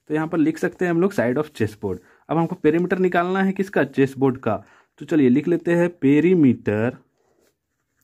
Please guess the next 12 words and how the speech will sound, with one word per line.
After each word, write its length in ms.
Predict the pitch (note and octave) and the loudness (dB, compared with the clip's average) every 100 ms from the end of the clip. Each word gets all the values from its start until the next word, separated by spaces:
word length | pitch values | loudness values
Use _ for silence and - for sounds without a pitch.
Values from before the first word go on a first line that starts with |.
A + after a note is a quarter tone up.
| - C#3 | -8 -2
of 460 | C3+ B2 D3 - _ _ _ _ _ - | 0 0 -4 -10 _ _ _ _ _ 0
chessboard। 500 | C#3+ C#3 A2+ G2+ - _ _ _ _ _ _ _ _ _ _ _ _ _ _ _ | 0 0 -2 -4 -4 _ _ _ _ _ _ _ _ _ _ _ _ _ _ _
अब 120 | - - | -10 0
चेसबोर्ड 420 | D#3 D3+ - F#3 | 0 2 0 0
जो 120 | F#3 | 2
है 100 | F#3 F#3+ | 2 2
वो 120 | G3 | 2
क्या 200 | G3 F#3 | 0 0
है, 220 | G3 D3 | 0 -4
स्क्वायर 400 | C3 - C3 C3+ | -6 -4 -2 -2
है। 100 | A2+ | -4
क्यों, 380 | F#2+ - F3 D3+ | -6 -4 -2 -4